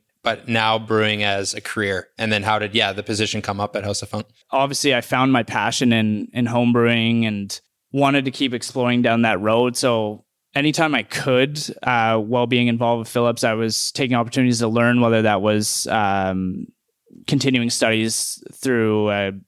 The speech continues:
Speaker 2: a graduate program at S F U or reading, obviously, or trying to, to mix it up with brewers in the industry as I got to know more people,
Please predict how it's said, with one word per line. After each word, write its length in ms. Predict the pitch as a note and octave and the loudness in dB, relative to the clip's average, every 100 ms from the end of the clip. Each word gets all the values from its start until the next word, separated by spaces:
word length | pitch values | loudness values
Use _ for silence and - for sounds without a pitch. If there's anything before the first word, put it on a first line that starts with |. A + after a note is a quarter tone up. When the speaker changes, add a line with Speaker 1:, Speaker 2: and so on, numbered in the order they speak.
| _ _ - - - | _ _ -20 -20 -12
Speaker 2:
a 120 | - A2 | -6 -4
graduate 480 | B2 A2+ A2 A2+ | 0 0 0 -2
program 400 | - A#2 A2+ G#2+ A2 | -2 -2 0 -2 -2
at 60 | |
S 180 | G#2+ - | -2 -4
F 120 | A2 | -2
U 460 | C3+ C#3 C#3 C#3 C#3 | 2 6 6 6 4
or 640 | A#2+ F#2+ G#2 G#2 G2+ G2+ - _ _ _ | 2 0 -4 -4 -6 -10 -14 _ _ _
reading, 520 | C3 C3 C3 C3 B2+ | 0 2 4 2 4
obviously, 600 | A#2+ A#2+ A#2+ - A#2+ A#2 | 2 2 0 0 0 0
or 160 | A2 A2+ | 0 -2
trying 300 | - A#2+ A#2 | -2 -2 0
to, 320 | G#2+ G#2 A2 - _ _ | 0 -2 -4 -12 _ _
to 100 | D#3 | -2
mix 260 | C3+ B2+ C#3 | 0 -2 0
it 80 | |
up 200 | A#2+ C3 D#3+ | 2 2 2
with 180 | C#3 | 0
brewers 380 | C#3 C#3+ D3 D3 | 2 4 4 4
in 60 | D3 | 2
the 120 | C#3+ | 2
industry 420 | D3 D3+ - D#3 | 2 -2 -2 0
as 120 | D#3+ C#3+ | 0 0
I 60 | |
got 180 | A#2+ A#2+ | 0 0
to 100 | A#2+ | 2
know 140 | A#2 | 4
more 180 | B2+ C3+ | 4 4
people, 580 | B2+ C3+ D3 D#3+ G3 G3 | 2 0 2 4 4 0